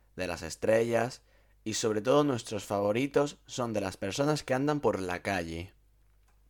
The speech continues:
Nos gustan mucho las grandes ciudades, las grandes avenidas con muchas personas, los edificios altos con muchas plantas, los coches en las carreteras, las tiendas de recuerdos y los turistas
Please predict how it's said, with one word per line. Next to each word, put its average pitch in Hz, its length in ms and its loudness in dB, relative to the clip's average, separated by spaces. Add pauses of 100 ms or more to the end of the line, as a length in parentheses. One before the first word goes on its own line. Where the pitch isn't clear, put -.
(540)
Nos 120 300 -2
gustan 147 480 4
mucho 139 600 4
las 98 220 -4
grandes 123 440 0
ciudades, 92 640 -2 (320)
las 92 240 -4
grandes 120 400 0
avenidas 120 600 2
con 98 180 -4
muchas 120 440 0
personas, 82 680 -4 (500)
los 98 240 -2
edificios 117 600 -2
altos 143 440 2
con 95 160 -4
muchas 131 420 -2
plantas, 98 600 -6 (200)
los 95 220 -8
coches 123 440 0
en 160 100 -2
las 110 160 -4
carreteras, 87 760 -4 (360)
las 104 280 0
tiendas 139 460 0
de 143 120 4
recuerdos 101 720 0 (160)
y 107 80 -4
los 104 220 -2
turistas 127 640 -2